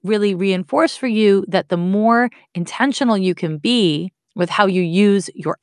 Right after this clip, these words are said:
energy and where you choose to focus and the role of your impulses, the better. And that's kinda cool. I think it's kinda cool.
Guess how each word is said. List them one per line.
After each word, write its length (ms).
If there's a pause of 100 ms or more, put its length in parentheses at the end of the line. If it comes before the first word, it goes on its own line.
energy 640
and 100
where 80
you 140
choose 280
to 80
focus 800
and 220 (280)
the 100
role 400
of 180
your 160 (140)
impulses, 920 (220)
the 240
better. 480 (480)
And 80
that's 200
kinda 220
cool. 380
I 60
think 160
it's 120
kinda 180
cool. 360